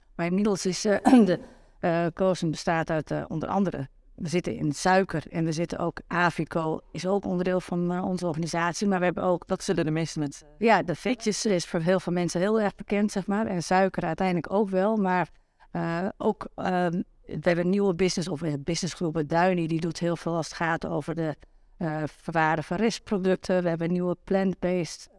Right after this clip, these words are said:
Speaker 1: eh, businessgroepen die zich helemaal inzetten op de eiwittransitie en plant-based proteïnes. Dus we zijn een, als organisatie heel erg in beweging naar een, eh, duurzamere toekomst. We hebben daar heel veel in te doen met z'n allen.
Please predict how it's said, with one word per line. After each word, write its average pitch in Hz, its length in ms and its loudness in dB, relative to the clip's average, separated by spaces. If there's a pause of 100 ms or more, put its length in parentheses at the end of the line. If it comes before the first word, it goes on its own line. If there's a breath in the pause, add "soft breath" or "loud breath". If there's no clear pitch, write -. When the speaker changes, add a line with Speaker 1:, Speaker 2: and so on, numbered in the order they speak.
Speaker 1:
eh, 165 100 -10
businessgroepen 180 800 -2 (360 loud breath)
die 180 120 -4
zich 175 140 -2
helemaal 175 260 0
inzetten 175 420 -2
op 165 120 -4
de - 80 -8
eiwittransitie 170 1000 -2
en 160 160 -6
plant-based 165 460 -2
proteïnes. 208 680 -4 (500)
Dus 160 80 -10
we 190 80 -2
zijn 202 260 4
een, 196 220 0 (140)
als 220 220 -2
organisatie 196 720 2
heel 208 160 4
erg 202 100 0
in 190 120 0
beweging 170 640 0
naar 180 340 2
een, 175 260 0
eh, 160 140 0
duurzamere 160 680 0 (320)
toekomst. 247 420 2
We - 60 0
hebben 170 180 2
daar 165 100 0
heel 226 160 2
veel 190 180 -2
in 185 140 0
te 165 100 -2
doen 220 180 2
met 233 180 2
z'n - 80 -6
allen. 196 340 2